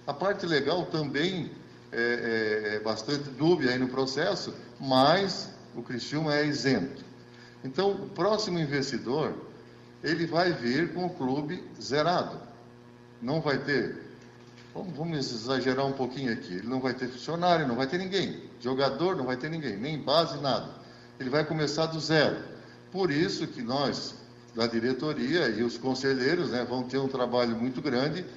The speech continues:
de buscar esse novo investidor. Por quê?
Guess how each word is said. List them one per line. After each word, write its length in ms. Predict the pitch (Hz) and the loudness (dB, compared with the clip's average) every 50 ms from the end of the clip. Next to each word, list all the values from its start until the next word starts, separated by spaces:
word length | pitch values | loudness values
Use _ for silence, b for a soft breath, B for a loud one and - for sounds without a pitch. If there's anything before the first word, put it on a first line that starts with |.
| B B B B B B B B | B B B B B B B B
de 100 | 127 156 | -6 -4
buscar 580 | 151 156 156 - - - - 170 190 202 196 165 | -4 -4 -6 -4 -6 -4 -2 0 0 2 2 2
esse 240 | 139 131 - - | 2 2 0 0
novo 300 | 135 135 139 143 131 123 | 0 2 2 2 2 2
investidor. 640 | 127 117 131 127 123 - 120 117 110 117 107 95 80 - - - - - - - - - - - | 0 0 0 0 0 -2 -4 -2 0 0 0 0 0 -4 -8 -12 -16 -18 -20 -20 -20 -20 -12 -6
Por 140 | - 170 165 | -2 -2 -2
quê? 420 | 151 160 175 156 110 90 - - | 0 2 4 4 4 2 0 -4